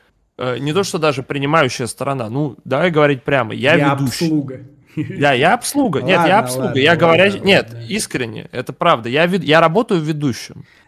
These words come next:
Speaker 2: Да,
Speaker 1: Я
Speaker 2: на самом
Speaker 1: говорящий
Speaker 2: деле, если
Speaker 1: голова.
Speaker 2: честно, если
Speaker 1: Да.
Speaker 2: честно, конечно, я был, а, я был немножко п-, п-, заведенным, я не считаю там тебя там во всем виноватым. Просто, к сожалению,
Speaker 1: В том, что нет
Speaker 2: вот
Speaker 1: демократии
Speaker 2: ты
Speaker 1: в
Speaker 2: щас,
Speaker 1: России.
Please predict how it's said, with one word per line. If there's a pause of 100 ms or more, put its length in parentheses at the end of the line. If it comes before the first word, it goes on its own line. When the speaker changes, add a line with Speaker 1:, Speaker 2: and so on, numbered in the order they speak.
Speaker 2:
Да,
Speaker 1:
Я
Speaker 2:
на
самом
Speaker 1:
говорящий
Speaker 2:
деле,
если
Speaker 1:
голова.
Speaker 2:
честно,
если
Speaker 1:
Да.
Speaker 2:
честно,
конечно,
я
был, (440)
а,
я
был
немножко (240)
п-,
п-,
заведенным,
я
не
считаю
там
тебя
там
во
всем
виноватым. (320)
Просто,
к
сожалению,
Speaker 1:
В
том,
что
нет
Speaker 2:
вот
Speaker 1:
демократии
Speaker 2:
ты
Speaker 1:
в
Speaker 2:
щас,
Speaker 1:
России.